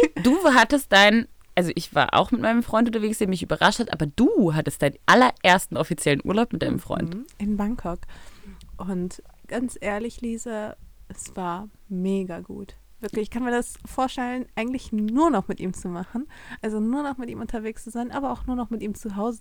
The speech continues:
Speaker 2: zu sein. Ähm, wir sehen uns ja zurzeit super wenig, weil er voll eingespannt ist in, in sein Startup. Aber <clears throat> es ist, es war so cool, es war so schön.
Speaker 1: Was macht der als Startup? Ich hab das gar nicht mitbekommen. Darfst du es sagen?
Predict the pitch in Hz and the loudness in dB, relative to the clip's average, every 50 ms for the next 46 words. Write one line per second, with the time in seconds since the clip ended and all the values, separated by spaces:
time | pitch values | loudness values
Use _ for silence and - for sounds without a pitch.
0 | - - - - - 196 185 180 208 254 - - - - - - - 226 - - | -16 -18 -18 -14 -10 -8 -6 -6 -8 -10 -12 -16 -20 -20 -20 -20 -20 -20 -12 -6
1 | 208 208 202 196 190 190 185 185 185 190 196 - - 208 220 208 196 226 247 247 | -2 -2 0 0 0 -2 -2 -4 -6 -8 -10 -10 -8 -6 -6 -4 -4 -6 -6 -6
2 | 214 - - 190 - - - - - 196 190 - - 208 - - 214 196 202 233 | -10 -10 -10 -12 -12 -12 -14 -10 -10 -10 -10 -10 -16 -16 -12 -12 -10 -8 -8 -8
3 | 247 247 - - - 190 196 185 - - 208 196 190 - 208 226 247 254 - - | -8 -8 -10 -12 -12 -12 -12 -12 -10 -10 -8 -8 -8 -8 -8 -8 -8 -8 -10 -8
4 | - 208 196 196 202 - - - 202 196 196 196 - - - - - - - - | -8 -8 -8 -8 -10 -12 -12 -10 -10 -10 -10 -12 -14 -18 -20 -20 -20 -20 -20 -20
5 | - - - - 202 196 196 196 185 - - - 202 208 220 220 202 - - 196 | -20 -20 -10 -8 -6 -4 -4 -4 -6 -6 -6 -6 -6 -4 -4 -6 -8 -8 -14 -12
6 | 190 208 196 196 - - _ _ - _ - - - 294 285 233 214 202 - - | -10 -10 -10 -10 -10 -14 _ _ -18 _ -8 -6 -2 -2 -2 -4 -4 -10 -16 -20
7 | _ _ - - - _ - - - 214 - - - 208 - - - - - - | _ _ -18 -18 -18 _ -18 -14 -12 -12 -10 -8 -8 -8 -8 -8 -10 -12 -14 -10
8 | - 214 - - - 196 196 196 - - - - 285 302 311 - - - 247 220 | -10 -10 -8 -6 -6 -6 -6 -8 -10 -14 -8 -4 -4 -4 -4 -6 -8 -6 -2 -2
9 | 220 214 214 - - 214 214 202 208 - 240 262 - - - 180 208 175 - - | -2 -2 -4 -8 -10 -10 -10 -10 -10 -10 -10 -10 -10 -10 -8 -4 -2 -2 -2 -2
10 | 247 - 320 196 170 - - 151 147 156 156 - - 165 160 151 - - 147 147 | -4 -4 -4 -4 -4 -6 -8 -10 -10 -10 -12 -12 -14 -14 -14 -14 -12 -10 -10 -8
11 | 143 160 156 - - - 151 147 - - - - - - _ - - - - - | -8 -8 -12 -12 -14 -14 -14 -16 -16 -20 -20 -20 -20 -20 _ -20 -20 -20 -20 -20
12 | - - - - _ - _ - - _ _ - _ - _ - - - - _ | -20 -20 -20 -20 _ -20 _ -20 -20 _ _ -20 _ -20 _ -20 -20 -20 -20 _
13 | - - _ - - - 185 208 190 - 240 - - - 151 262 254 240 302 | -20 -20 _ -20 -4 0 2 2 2 0 -2 -2 2 2 4 4 4 2 0